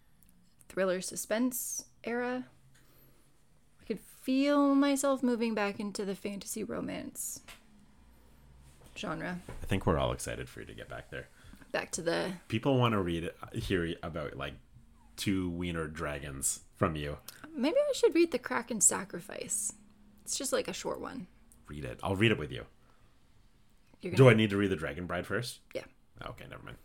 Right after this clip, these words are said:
Speaker 1: Well, you don't have to, but it is, like, the first one in the series.
Speaker 2: Gotcha. Okay. Yeah, I guess for me, getting out of a book's, uh, reading slump is, I think, kind of the same thing you just said. Just kinda switching it up,
Speaker 1: Yeah.
Speaker 2: you know? 'Cause some, oftentimes I, I'll read, like, just a lot of Stephen King.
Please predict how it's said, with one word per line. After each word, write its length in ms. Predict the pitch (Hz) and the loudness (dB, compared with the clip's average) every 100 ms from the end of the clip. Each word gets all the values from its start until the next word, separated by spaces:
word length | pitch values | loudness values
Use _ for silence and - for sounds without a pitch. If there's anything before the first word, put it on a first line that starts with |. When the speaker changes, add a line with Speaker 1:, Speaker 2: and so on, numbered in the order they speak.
| - | 2
Speaker 1:
Well, 100 | 247 | 4
you 60 | |
don't 200 | 285 - | 4 2
have 260 | - 185 208 | 2 2 2
to, 200 | - 240 | -4 0
but 140 | 214 180 | 2 2
it 100 | 160 | 4
is, 180 | 160 | 2
like, 120 | - - | -2 -8
the 80 | - | -8
first 320 | - 180 - | -6 -6 -6
one 160 | 170 | -6
in 120 | 165 160 | -4 -6
the 180 | 165 - | -6 -6
series. 480 | - - - - - - - - - - - - | -8 -8 -8 -10 -12 -18 -20 -20 -20 -20 -20 -12
Speaker 2:
Gotcha. 320 | - - - - - 165 | -10 -10 -12 -18 -12 -6
Okay. 240 | - 80 - | -2 -4 0
Yeah, 160 | 95 | 0
I 60 | 78 | 2
guess 200 | 113 135 | 2 0
for 260 | - - 107 | -4 0 2
me, 220 | 139 185 | 4 4
getting 220 | 156 123 | 4 4
out 120 | 135 | 4
of 80 | 131 | 4
a 60 | 123 | 4
book's, 360 | 117 123 - - | 2 0 -4 0
uh, 180 | 104 95 | 2 4
reading 260 | 104 104 | 2 2
slump 340 | 104 - 98 92 | 0 0 2 2
is, 380 | 90 82 - - | 0 0 -4 -4
I 100 | 92 | -4
think, 180 | - 123 | 2 0
kind 200 | - 104 | 4 2
of 80 | 90 | 2
the 60 | 82 | -2
same 200 | - 78 | -2 -4
thing 180 | 78 69 | -6 -8
you 100 | 69 | -8
just 160 | 76 | -8
said. 160 | - 69 | -6 -4
Just 160 | - - | -4 2
kinda 160 | 123 | 2
switching 400 | - - 95 85 | 2 2 0 0
it 100 | 78 | -2
up, 220 | 62 - - - - | -4 -6 -16 -20 -16
Speaker 1:
Yeah. 80 | 117 | -8
Speaker 2:
you 40 | 82 | -4
know? 160 | 78 - - | -4 -6 2
'Cause 140 | 113 | 6
some, 160 | 147 135 | 8 8
oftentimes 560 | 117 131 135 127 113 107 | 8 6 6 2 4 6
I, 180 | 98 87 | 6 2
I'll 280 | 98 92 92 | 0 2 0
read, 340 | 82 85 85 | -2 -4 -4
like, 300 | 80 76 67 - - - _ | -4 -8 -10 -16 -20 -20 _
just 240 | - 101 - | -2 -2 0
a 80 | 90 | -4
lot 340 | 78 76 73 | -2 -4 -4
of 80 | 80 | -6
Stephen 320 | - 82 78 | -6 -4 -6
King. 280 | - 80 104 | -6 -6 -6